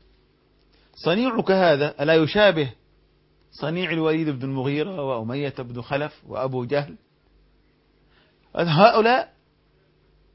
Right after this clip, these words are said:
اتخذوا بينهم وبين الله وسطاء، وأنت الآن ألا بصنيعك هذا تتخذ بينك وبين ربك واسطة؟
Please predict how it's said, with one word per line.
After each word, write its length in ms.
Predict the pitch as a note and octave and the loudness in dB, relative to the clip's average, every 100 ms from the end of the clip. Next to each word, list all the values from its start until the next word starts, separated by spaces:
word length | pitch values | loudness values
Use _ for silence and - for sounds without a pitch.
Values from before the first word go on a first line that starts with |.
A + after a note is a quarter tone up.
| D3 | -12
اتخذوا 500 | C#3+ G#3 A3 G3+ F#3+ | -2 0 0 0 2
بينهم 400 | G3 G3+ F#3+ F#3 | 0 0 -2 -2
وبين 320 | E3+ F3+ E3+ | -2 -2 -4
الله 280 | E3 E3+ D#3+ | -2 0 0
وسطاء، 480 | D3 C#3 B2+ A2+ _ _ _ _ _ _ _ - _ _ _ _ _ B2+ | -2 -4 -6 -8 _ _ _ _ _ _ _ -20 _ _ _ _ _ -4
وأنت 340 | B2+ D#3+ C3+ | -4 -4 -6
الآن 380 | B2+ B2 A2 G#2 _ _ _ _ _ _ _ _ _ _ _ _ _ - | -6 -6 -8 -12 _ _ _ _ _ _ _ _ _ _ _ _ _ -6
ألا 200 | C3 D3 | 0 2
بصنيعك 640 | C#3+ B2 C#3+ E3+ D3+ C#3 | 0 -4 -6 -4 -6 -4
هذا 520 | C3+ C#3+ D3 B2 D3+ - _ _ _ _ _ _ _ | -4 0 0 0 -4 -6 _ _ _ _ _ _ _
تتخذ 580 | B2+ - F3 F3+ D#3+ D3+ | -12 -2 -2 -2 -4 -4
بينك 420 | C#3+ F3 D#3 D3 | -2 -2 -4 -4
وبين 380 | C#3 C3+ C#3 C3 | -4 -2 -4 -2
ربك 380 | C3+ D3+ C3 B2+ | -4 -2 -4 -4
واسطة؟ 760 | A2+ F#2 A2 D3+ - F3+ G3+ | -6 -4 2 2 2 -10 -10